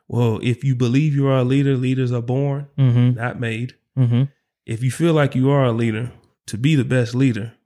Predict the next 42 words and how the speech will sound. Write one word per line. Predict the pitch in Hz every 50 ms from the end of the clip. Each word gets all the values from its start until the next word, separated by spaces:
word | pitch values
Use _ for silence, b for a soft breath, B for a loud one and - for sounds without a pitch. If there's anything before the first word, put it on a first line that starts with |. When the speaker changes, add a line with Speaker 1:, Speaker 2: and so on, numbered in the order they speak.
| _ _ -
Speaker 1:
I | 107 107
always | 110 123 127 127 131 131 127 123 -
say, | - 110 87 98 113 - _ _ _ _ _ _ _ _ _ _ _ _ _ _
you | - 120 120
have | 117 113 -
to | -
serve | - - 127 123 127 127 117
before | 117 117 - - 98 101
you | 107 104
can | - - - 101
lead. | 104 113 117 - - - _ _ _ _
Speaker 2:
<sighs> | - - - - -
Speaker 1:
You | 123 127 135
have | 143 131 - -
to | - 104 95 - 98 107
know | 107 110 120 135 151 156 147
how | 135 131 139 135
to | 123 117
serve | - - - 131 127 123 117 110 107 113 117 - b b b b b b b b -
and | 113 113 107
treat | - - 147 143 131
others | - 135 139 135 131 123 117
the | 123 117
right | 117 117 117 113 107
way | 113 113 110 110 113
before | 113 - - 110 - - 143 135
you | 135 131
know | 127 131 120
how | 117 127 120
to | 113 113
lead, | 117 117 131 127 120 107 101 -
'cause | - 117
Speaker 2:
Mm-hmm. | 139 135
Speaker 1:
then | 131 131
you | 123 143 139
can | - 123 117
relate | 113 110 117 120 123 - -
to | -
people | - - 131 117 - - 104
better. | 113 120 110 90 - - - _ _ _ _ _ _ _ _ _ _ _ _ _ _ _ _ _ -
And | 139 135 135 127
finally, | - 170 170 170 160 139 120 110 107 104 117